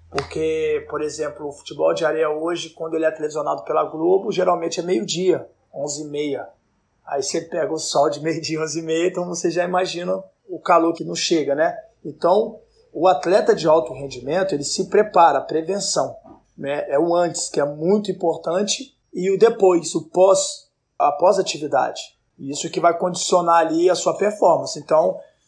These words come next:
a gente, eu particularmente, eu me hidrato muito bem, né, no dia anterior, horas antes do jogo, do treino, pra que eu não venha sentir esse desgaste do sol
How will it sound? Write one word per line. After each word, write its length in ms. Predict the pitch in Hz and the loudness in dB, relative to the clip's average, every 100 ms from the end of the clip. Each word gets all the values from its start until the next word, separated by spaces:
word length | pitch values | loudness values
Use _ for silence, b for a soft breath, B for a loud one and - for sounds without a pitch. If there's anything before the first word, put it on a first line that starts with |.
| _ | _
a 140 | 147 | -8
gente, 320 | 131 160 - | -6 -6 -4
eu 500 | 160 156 151 147 160 | -4 -4 -8 -6 -6
particularmente, 720 | 160 151 143 - 156 143 151 160 | -2 -2 -2 -2 -2 0 -4 -4
eu 80 | |
me 60 | 160 | -6
hidrato 320 | 160 156 156 | 0 0 0
muito 240 | 156 160 139 | -10 -12 -6
bem, 400 | 147 170 185 151 | -2 -2 -2 -6
né, 160 | 151 | -8
no 280 | 151 147 139 | -8 -14 -14
dia 200 | 135 143 | -6 -6
anterior, 840 | 143 143 135 139 170 185 170 - _ _ _ _ | -2 -2 -2 0 2 2 0 -8 _ _ _ _
horas 460 | 151 156 156 151 | 2 4 2 -2
antes 240 | 147 143 143 | -4 -4 -8
do 100 | 127 | -14
jogo, 540 | 127 143 175 175 165 | -4 0 2 2 -2
do 120 | 123 | -8
treino, 580 | - 135 156 180 185 185 - _ _ _ _ | -6 0 4 4 2 -4 -12 _ _ _ _
pra 160 | 165 143 | -6 -4
que 160 | - | -4
eu 20 | |
não 160 | 147 170 | -4 -4
venha 280 | 139 151 165 | -4 -4 -4
sentir 300 | 170 156 165 | -6 -6 -6
esse 180 | - 156 | -6 -8
desgaste 520 | 165 139 147 147 139 | -10 -2 0 0 -2
do 80 | 147 | -8
sol 560 | - 143 143 - - | -2 4 4 4 -4